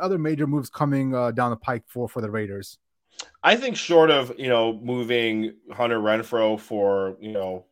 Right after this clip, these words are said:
Speaker 2: late draft assets to, you know, build on, like, that tight end room or other skill position needs, uh, I think that's really gonna be the only logical move left. Uh, again, I'm not too sure off the top of my head how they look cap-wise,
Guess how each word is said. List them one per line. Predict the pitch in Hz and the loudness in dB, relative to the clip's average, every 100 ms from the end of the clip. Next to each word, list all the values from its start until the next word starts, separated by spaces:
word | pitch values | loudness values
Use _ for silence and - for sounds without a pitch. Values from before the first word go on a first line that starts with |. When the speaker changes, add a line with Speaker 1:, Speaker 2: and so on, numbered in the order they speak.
| - | -20
Speaker 2:
late | 107 107 113 - | -8 -4 -4 -6
draft | 101 95 104 107 _ - | -14 -8 -8 -8 _ -10
assets | 101 107 127 120 120 - - - | -8 -8 -4 -4 -6 -12 -18 -14
to, | 92 90 87 _ | -12 -12 -16 _
you | 104 | -14
know, | 90 87 101 | -12 -14 -8
build | 104 101 104 104 | -2 0 -2 -6
on, | 92 98 104 | -4 -4 -4
like, | 92 92 - | -6 -10 -10
that | - 92 | -10 -10
tight | - 104 98 | -8 -6 -4
end | 98 110 110 | -6 -6 -6
room | 110 113 127 127 - | -4 -4 -6 -8 -10
or | 98 95 92 92 90 - _ _ | -6 -4 -2 -2 -4 -10 _ _
other | 113 113 | -2 -2
skill | 113 127 120 | -2 -4 -4
position | 123 139 135 139 | -4 -8 -8 -8
needs, | 139 151 160 - _ _ _ | -4 -4 -6 -10 _ _ _
uh, | 110 107 101 101 - | 0 2 2 0 -2
I | 107 117 | -2 -2
think | 135 117 | -2 -6
that's | 113 | -6
really | 120 110 | -4 -4
gonna | 107 | -4
be | 104 | -4
the | 98 | -4
only | 101 107 110 | -4 -2 -4
logical | 95 95 92 92 - 95 | -4 -4 -4 -8 -14 -12
move | 95 90 | -12 -10
left. | 92 92 90 _ - | -8 -6 -8 _ -8
Uh, | 95 92 | -6 -4
again, | 92 95 90 - | -6 -8 -10 -4
I'm | 120 | -2
not | 131 127 | -2 -4
too | - | -6
sure | 123 139 | -10 -8
off | 123 | -8
the | |
top | - 123 | -6 -6
of | |
my | 113 | -4
head | 110 113 | -2 -4
how | - 120 | 0 -2
they | 117 | 0
look | 110 113 101 _ _ | -2 -2 -4 _ _
cap-wise, | 113 123 131 143 143 160 165 | -6 -6 -2 0 0 -2 -6